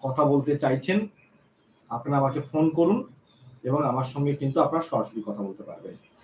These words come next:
আমার সঙ্গে সরাসরি এখন লাইভে কথা বলার নম্বরটি আমি সকলকে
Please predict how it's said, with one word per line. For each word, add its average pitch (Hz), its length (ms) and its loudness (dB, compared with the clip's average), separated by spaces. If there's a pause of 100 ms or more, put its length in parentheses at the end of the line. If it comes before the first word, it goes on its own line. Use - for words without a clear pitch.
(180)
আমার 185 220 8
সঙ্গে 208 380 6
সরাসরি 175 480 4
এখন 185 200 2
লাইভে 135 440 4
কথা 147 200 0
বলার 151 300 6
নম্বরটি 131 440 0
আমি 127 140 0
সকলকে 131 560 -4